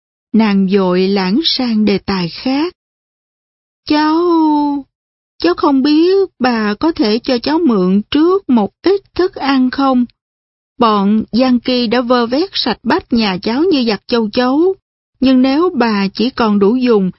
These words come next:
thì xin nói thật, và cháu."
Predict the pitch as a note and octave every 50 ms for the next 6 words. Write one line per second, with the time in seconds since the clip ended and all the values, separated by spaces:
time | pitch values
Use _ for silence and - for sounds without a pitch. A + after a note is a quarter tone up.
0 | _ _ _ _ - - A#3+ A3+ G#3+ G#3 - - C4 B3 A#3+ B3 C4 D#4 F4+ -
1 | - C#4+ G#3 G3 - _ _ _ _ _ _ A#3+ A#3+ A3+ G#3+ G3+ G3 F#3+ F#3 -
2 | - A#3 A#3 A#3+ B3+ C#4 D4+